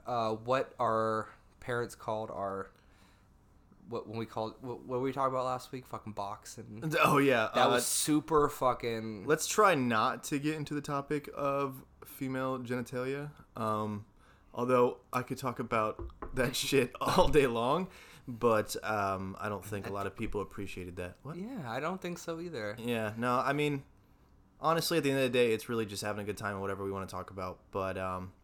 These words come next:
Speaker 2: today, we want to, one of the th-, topics that I wanna cover, um, we both kind of agreed on it, is, um, fashion
Speaker 1: Yes,
Speaker 2: and, um,
Speaker 1: style.
Speaker 2: style. Yeah, definitely style that,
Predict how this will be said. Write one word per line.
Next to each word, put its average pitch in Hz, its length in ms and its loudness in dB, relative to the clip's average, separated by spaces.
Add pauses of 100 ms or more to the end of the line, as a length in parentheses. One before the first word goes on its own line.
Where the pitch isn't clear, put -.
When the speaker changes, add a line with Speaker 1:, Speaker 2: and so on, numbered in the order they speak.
(580)
Speaker 2:
today, 175 500 4 (600)
we 123 640 0
want 117 360 -4
to, 113 460 -2 (160)
one 151 140 4
of 190 60 4
the 143 80 2
th-, - 100 -12 (260)
topics 117 420 4
that 110 80 2
I 104 100 2
wanna 110 240 2
cover, 104 440 -2 (120)
um, 104 200 -2
we 104 80 -6
both 107 220 -2
kind 110 140 -4
of 101 60 -4
agreed 107 260 -2
on 98 160 -2
it, 98 120 -10 (420)
is, 101 720 -4
um, 90 560 -4 (240)
fashion 107 640 -6 (160)
Speaker 1:
Yes, 98 460 -4
Speaker 2:
and, 98 100 -4
um, 95 260 -2
Speaker 1:
style. 101 380 -10 (100)
Speaker 2:
style. - 560 2
Yeah, 110 200 -2
definitely 143 360 -2
style 123 800 2
that, 101 460 -6